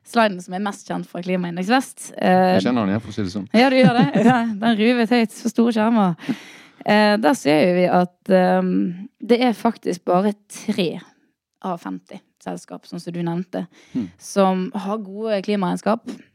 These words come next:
Speaker 1: som har satt seg, eh, mål, som, eh, kutter utslipp i tråd med Parisavtalen, og det skal jo være ganske mye. Det er kun tre selskap som møter de kriteriene der.
Speaker 2: Mm. Mm.
Speaker 1: Eh, og det er første gang i Vest vi faktisk har noen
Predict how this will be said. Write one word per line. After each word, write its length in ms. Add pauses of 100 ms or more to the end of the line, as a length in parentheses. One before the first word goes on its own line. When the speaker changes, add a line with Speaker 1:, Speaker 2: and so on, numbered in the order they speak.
(120)
Speaker 1:
som 420
har 100
satt 180
seg, 460
eh, 200
mål, 560
som, 520
eh, 320 (140)
kutter 560
utslipp 480 (480)
i 80 (160)
tråd 340
med 220
Parisavtalen, 720
og 80
det 260
skal 220
jo 80
være 180
ganske 300
mye. 340
Det 600
er 40
kun 120
tre 300
selskap 400
som 160
møter 260
de 80
kriteriene 500
der. 160 (240)
Speaker 2:
Mm. 60
Mm. 140 (360)
Speaker 1:
Eh, 640
og 100
det 120
er 120
første 200
gang 400
i 280
Vest 420 (220)
vi 80
faktisk 300
har 300
noen 340